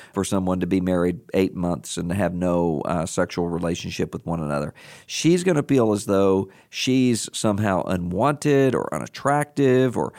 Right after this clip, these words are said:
maybe even freakish. That's not the case. This is not her problem, I'm willing to say right here. This is something that's going on in his life. So help her to see that and give the ministry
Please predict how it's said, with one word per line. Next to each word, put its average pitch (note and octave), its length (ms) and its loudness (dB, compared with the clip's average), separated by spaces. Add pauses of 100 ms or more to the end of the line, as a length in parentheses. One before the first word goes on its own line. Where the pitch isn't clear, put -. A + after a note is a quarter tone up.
(140)
maybe A#2+ 260 4
even G2+ 320 4
freakish. B2+ 640 -2
That's A#2 300 0
not A#2 420 0
the B2+ 80 -2
case. G#2+ 380 0
This A2+ 240 -2
is G#2 180 -2
not A2 480 0 (200)
her C3 300 2
problem, G#2 680 2
I'm G2+ 200 -2
willing A2 380 2
to G2 60 -2
say G2 220 2
right G2+ 240 2
here. G#2 280 2 (380)
This G#2 200 0
is C3 80 -4
something B2+ 200 -2
that's A#2+ 140 -2
going A2 280 2
on F#2+ 180 0
in F2 140 -2
his B2+ 420 0
life. G2 360 0 (240)
So A2 280 2 (220)
help E3 300 -2
her G3+ 100 4
to F3+ 100 0
see A#2 220 0
that F#2+ 400 2 (300)
and A#2 180 0
give A#2+ 220 4
the A2 80 0
ministry G#2 840 2